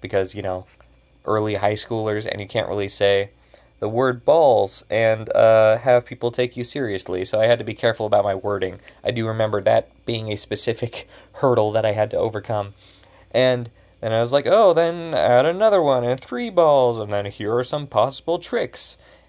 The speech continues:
And then I did some tricks that, like, I, I obviously had been practicing for a while, but I don't think I could do these tricks now. Like, I did under the leg,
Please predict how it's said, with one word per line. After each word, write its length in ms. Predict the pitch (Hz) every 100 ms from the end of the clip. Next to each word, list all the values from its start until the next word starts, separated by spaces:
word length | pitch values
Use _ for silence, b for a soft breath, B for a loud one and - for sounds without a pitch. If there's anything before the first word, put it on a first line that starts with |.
| _
And 260 | 156 165 147
then 240 | - 131 254
I 80 | 294
did 140 | 240
some 160 | 185 156
tricks 280 | 165 151 -
that, 140 | 139
like, 360 | 120 113 107 _ _ b b b b b _ _
I, 80 | -
I 240 | 92 135
obviously 480 | 170 170 185 196 151
had 100 | 151
been 120 | 127
practicing 560 | 113 120 127 123 - 104
for 180 | - 104
a 60 |
while, 260 | 92 90 90
but 160 | 113 -
I 80 |
don't 220 | 156 208 -
think 180 | 156
I 60 | 143
could 220 | - 117
do 160 | 117 143
these 180 | 120 -
tricks 300 | - 95 110
now. 400 | 110 107 92 - b b b
Like, 260 | 110 104 -
I 120 | 110
did 260 | 120 120 113
under 200 | 110 123
the 140 | 147 160
leg, 520 | 143 113 101 107 120